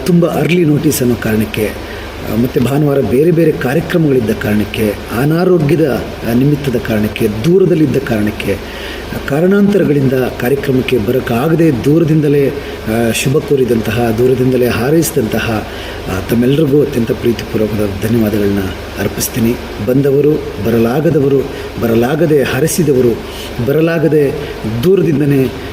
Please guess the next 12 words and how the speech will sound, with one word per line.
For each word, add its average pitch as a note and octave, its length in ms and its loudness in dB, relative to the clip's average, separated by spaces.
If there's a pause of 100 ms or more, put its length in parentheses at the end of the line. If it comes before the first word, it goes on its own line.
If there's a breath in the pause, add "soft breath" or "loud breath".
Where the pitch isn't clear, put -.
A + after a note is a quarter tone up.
(200)
ಆ, G#2+ 40 0
ಈ, C#3 460 4
ಈ - 20 4
ಚಳವಳಿ D3 520 2 (440)
ಗಟ್ಟಿಯಾಗಿ D3+ 600 2 (280)
ನಿಲ್ಲಲಿ, D#3+ 540 4
ಇದು B2+ 120 2
ಮುಂದುವರಿಲಿ D#3+ 560 4
ಅಂತ B2+ 180 0 (380)
ಬಯಸಿದಂತಹ B2+ 540 0
ಎಲ್ಲ F3 520 4
ಮನಸ್ಸುಗಳಿಗೆ A#2+ 640 2